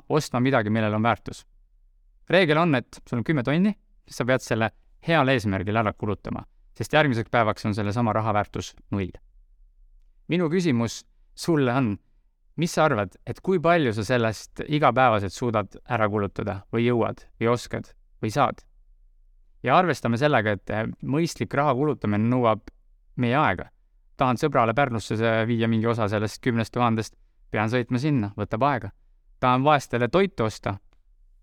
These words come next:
võtab ka aega. Ükskõik, mida sa nüüd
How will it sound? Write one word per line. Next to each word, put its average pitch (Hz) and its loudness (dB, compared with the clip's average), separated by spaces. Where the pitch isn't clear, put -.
võtab 101 -6
ka 156 4
aega. 110 -4
Ükskõik, 202 0
mida 196 4
sa 117 -2
nüüd 120 -2